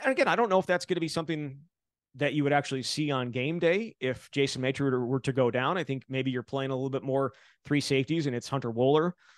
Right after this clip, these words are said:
playing there in the slot a little bit, and, uh, Travion Blaylock and Kamoi Latu and guys that,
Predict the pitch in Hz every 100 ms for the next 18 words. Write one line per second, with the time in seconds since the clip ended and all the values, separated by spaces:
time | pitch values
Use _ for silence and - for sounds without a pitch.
0 | _ - 165 170 160 160 156 - 160 160
1 | 160 160 151 156 180 - - 120 120 117
2 | 113 - - _ _ _ - 104 104 104
3 | 104 107 - 135 131 123 139 143 139 139
4 | 120 131 131 120 127 135 151 135 123 120
5 | 120 131 117